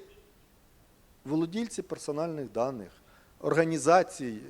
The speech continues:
юридичні і фізичні особи, які влаштували сайт, які організовують форуми, які пропонують всім заповнити,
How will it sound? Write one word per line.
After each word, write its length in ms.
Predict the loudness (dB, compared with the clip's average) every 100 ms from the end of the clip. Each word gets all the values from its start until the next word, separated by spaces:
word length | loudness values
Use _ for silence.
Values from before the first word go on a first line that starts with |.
| -6
юридичні 640 | -2 -2 0 -2 -2 -6
і 40 | -6
фізичні 500 | -6 -4 -6 -4 -4
особи, 460 | 0 0 2 4
які 280 | 4 2 -4
влаштували 640 | -2 -4 -2 4 4 4
сайт, 360 | -2 0 2 0
які 260 | -6 -6 -2
організовують 580 | -2 -2 -4 -2 -2 -4
форуми, 540 | -4 -2 -2 -2 -2
які 320 | -2 -2 -4
пропонують 580 | -4 -4 -6 -4 -4 -4
всім 220 | -6 -4
заповнити, 720 | -2 -2 -2 -2 -4 -2 -2